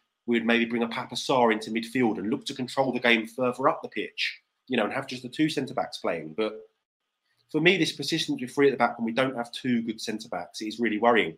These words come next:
I was at Hotspur Way two weeks ago and watched us beat Arsenal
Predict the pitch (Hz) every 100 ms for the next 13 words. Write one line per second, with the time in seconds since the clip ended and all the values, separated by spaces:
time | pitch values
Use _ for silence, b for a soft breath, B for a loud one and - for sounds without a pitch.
0 | - 156 - 147 131 - 135 - 123 113
1 | 117 110 110 - 120 117 117 110 90 101
2 | - - 104 - 143 - 98 98 - 87